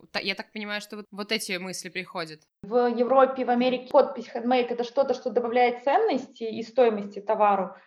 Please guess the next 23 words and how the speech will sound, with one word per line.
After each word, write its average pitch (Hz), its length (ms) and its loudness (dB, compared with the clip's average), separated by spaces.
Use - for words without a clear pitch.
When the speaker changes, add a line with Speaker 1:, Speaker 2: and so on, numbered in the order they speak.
Speaker 2:
а 233 140 6
у - 20 2
нас 254 200 4
что-то 262 320 2
это, 247 360 2
что 240 180 -2
отнимает 240 640 4
практически 196 920 -10
ценности. 262 560 6
Ну, 269 180 0
щас 285 320 6
уже 269 200 -2
нет, 320 300 2
но 269 120 -4
десять 294 240 -4
лет 247 80 -4
назад 247 340 0
точно. 208 460 -2
То 233 80 -2
есть, 226 220 -6
потому 330 300 4
что 311 180 4
огромное 285 600 6